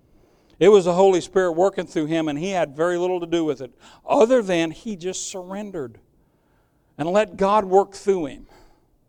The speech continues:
That's why we, it, it's that paradox. We need to not be so self-critical and looking inward so much that we always feel condemned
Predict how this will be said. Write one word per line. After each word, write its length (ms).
That's 340
why 460
we, 540
it, 260
it's 240
that 240
paradox. 640
We 240
need 240
to 100
not 300
be 140
so 760
self-critical 1400
and 120
looking 460
inward 480
so 320
much 380
that 200
we 200
always 500
feel 240
condemned 800